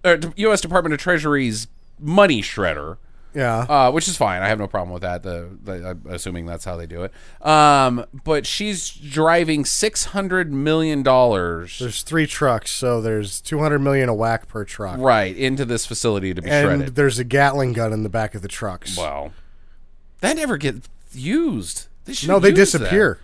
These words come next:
Speaker 2: They
Speaker 1: What?
Speaker 2: actually disappear.
Speaker 1: What the fuck is up
Speaker 2: Because
Speaker 1: with
Speaker 2: later
Speaker 1: that?
Speaker 2: we see the inside of the backs of the, they're gone.
Speaker 1: Right.
Speaker 2: Yeah.
Speaker 1: Huh.
Speaker 2: Uh, we, uh, I have to now address, uh, there's another heist film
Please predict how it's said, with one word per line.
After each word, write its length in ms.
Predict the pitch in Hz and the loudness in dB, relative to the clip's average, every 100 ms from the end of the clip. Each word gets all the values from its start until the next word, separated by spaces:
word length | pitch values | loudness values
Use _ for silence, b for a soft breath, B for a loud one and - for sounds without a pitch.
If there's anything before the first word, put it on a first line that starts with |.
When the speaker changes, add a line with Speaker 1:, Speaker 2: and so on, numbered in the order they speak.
| - | -6
Speaker 2:
They 80 | 123 | -4
Speaker 1:
What? 20 | |
Speaker 2:
actually 200 | - 156 | -2 -6
disappear. 680 | 107 127 131 127 147 123 92 | -4 -2 -2 -4 -4 -4 -4
Speaker 1:
What 160 | 285 | -6
the 100 | 320 | -6
fuck 240 | - 285 294 | -8 -10 -8
is 100 | 277 | -4
up 60 | 294 | -2
Speaker 2:
Because 160 | - | 0
Speaker 1:
with 20 | 143 | 2
Speaker 2:
later 140 | 151 147 | 4 4
Speaker 1:
that? 40 | |
Speaker 2:
we 100 | 135 | 2
see 240 | 123 151 135 | -2 -2 -2
the 160 | 120 | -2
inside 320 | 120 - 127 | -2 0 -2
of 60 | 113 | -2
the 60 | 107 | -2
backs 260 | 113 - | -4 -4
of 40 | 107 | -10
the, 60 | |
they're 140 | 104 104 | -8 -6
gone. 400 | 104 101 85 71 - - | -4 -4 -6 -12 -20 -18
Speaker 1:
Right. 720 | 196 320 381 381 285 - - - - | -10 -6 -4 0 -2 -2 -14 -14 -10
Speaker 2:
Yeah. 260 | 92 85 - | -6 -6 -8
Speaker 1:
Huh. 120 | - | -2
Speaker 2:
Uh, 300 | 302 101 92 87 - - - - - - - - - - | 0 0 -2 -8 -14 -18 -20 -20 -20 -20 -20 -20 -20 -10
we, 220 | 143 143 | 0 2
uh, 100 | 147 - | 2 2
I 120 | 147 | 2
have 260 | 147 147 - | 4 4 2
to 60 | |
now 260 | 135 131 131 | 0 4 4
address, 580 | 120 120 110 - - - - | 2 0 -2 -4 -10 -14 -16
uh, 240 | 113 117 120 135 | -12 -12 -10 -6
there's 200 | 131 120 | -4 -2
another 580 | 127 135 156 165 160 | 0 4 4 6 4
heist 320 | 143 180 214 - | 2 0 -2 -4
film 500 | 117 104 101 107 | -4 -2 -4 -6